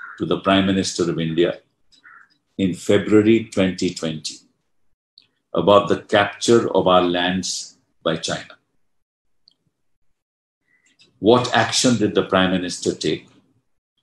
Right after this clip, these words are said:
Had the Prime Minister acted, wouldn't we have been able to preempt the brazen Chinese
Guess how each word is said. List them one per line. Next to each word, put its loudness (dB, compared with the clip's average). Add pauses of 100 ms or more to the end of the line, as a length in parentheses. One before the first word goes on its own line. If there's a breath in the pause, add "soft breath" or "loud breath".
(1000)
Had 2
the 4
Prime 4
Minister 2
acted, -2 (100)
wouldn't 0
we 4
have 0
been 0
able 0 (680)
to -2
preempt -2
the 0
brazen 0
Chinese -6